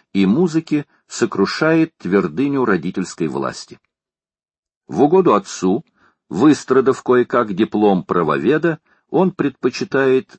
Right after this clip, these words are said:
заранее уготованной ему адвокатской конторе в Нанте полуголодное существование литератора, перебивающегося неверными заработками, пишет комедии, водевили, драмы,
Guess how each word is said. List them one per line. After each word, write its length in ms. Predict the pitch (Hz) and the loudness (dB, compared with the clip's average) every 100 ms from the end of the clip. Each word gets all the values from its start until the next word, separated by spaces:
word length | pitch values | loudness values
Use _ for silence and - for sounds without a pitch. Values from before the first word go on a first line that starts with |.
| - | -10
заранее 640 | 85 104 120 131 120 117 | -2 0 0 0 0 -2
уготованной 800 | - 113 113 - 127 101 92 90 | -2 -2 -2 0 -2 0 -2 -4
ему 340 | 76 90 92 85 | -4 -2 -2 -2
адвокатской 640 | 90 82 90 95 - - 76 | -4 -4 -2 -4 -4 -8 -8
конторе 560 | 87 80 - 95 78 | -6 -6 -2 0 0
в 140 | 67 95 | -4 -4
Нанте 520 | 127 170 165 156 151 _ _ _ _ _ _ - | -2 -2 -4 -4 -6 _ _ _ _ _ _ -2
полуголодное 1080 | 151 151 139 123 127 120 107 - 80 73 | 0 0 0 0 2 2 0 -2 -6 -6
существование 1080 | 67 - 76 - 76 - 78 82 87 73 69 | -8 -12 -14 -12 -14 -8 -4 -2 -2 -4 -8
литератора, 800 | 65 73 - 73 131 139 - 67 - - - | -8 -8 -8 -4 -4 -4 -6 -8 -10 -20 -4
перебивающегося 1040 | 98 107 110 110 123 120 - 107 107 - | 0 4 4 4 4 0 -2 -4 -4 -2
неверными 680 | 104 107 110 113 107 104 98 | -2 2 2 2 2 -2 -2
заработками, 840 | 78 107 117 85 78 - 60 60 _ _ - - | 0 0 0 -2 -6 -12 -12 -12 _ _ -20 -4
пишет 340 | 175 - 156 | -2 0 -2
комедии, 640 | - 135 123 98 80 64 67 | -2 0 2 0 -2 -6 -8
водевили, 720 | 69 120 127 131 107 69 65 | -4 -2 0 0 0 -2 -6
драмы, 640 | - 92 98 131 90 64 | -6 -4 0 2 0 -4